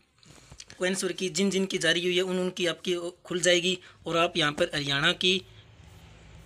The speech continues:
खोल लीजिए। और ये दोस्तों, हरियाणा आ गया। हरियाणा में देखो दोस्तों, ये दिया हुआ है कि तेईस नौ दो हज़ार बीस को, यानी दोस्तों, ये कल ही जारी हुई है आंसर की। और ये देखिए, अस-, अस-, असिस्टेंट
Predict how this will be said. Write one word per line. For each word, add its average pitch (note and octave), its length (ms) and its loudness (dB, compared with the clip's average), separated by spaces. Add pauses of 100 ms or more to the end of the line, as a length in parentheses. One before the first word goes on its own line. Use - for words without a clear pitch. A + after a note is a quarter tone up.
(500)
खोल F3+ 160 4
लीजिए। F3+ 440 2 (1800)
और D3 320 -4 (200)
ये E3+ 500 2 (100)
दोस्तों, E3 580 -6 (260)
हरियाणा D3 360 2
आ E3+ 40 6
गया। E3+ 120 4
हरियाणा D#3 320 0
में F3 160 -4
देखो E3 200 -4
दोस्तों, E3 340 -8
ये E3+ 200 0
दिया D#3+ 220 0
हुआ D#3 160 2
है D#3+ 160 0 (320)
कि F3+ 60 -4
तेईस G3 440 2
नौ F3+ 160 2
दो F3 120 2
हज़ार D#3+ 200 2
बीस F3 200 -2
को, F3 100 -6
यानी E3+ 220 -2
दोस्तों, F3 360 -2
ये E3+ 120 2
कल G#3 200 0
ही F#3+ 160 2
जारी E3+ 280 4
हुई E3 160 0
है E3 100 6
आंसर E3 220 -4
की। - 240 -4 (300)
और D#3 120 -2
ये D#3+ 100 0
देखिए, E3+ 400 0
अस-, F#3 380 -2
अस-, F#3 200 -2 (400)
असिस्टेंट F#3+ 520 0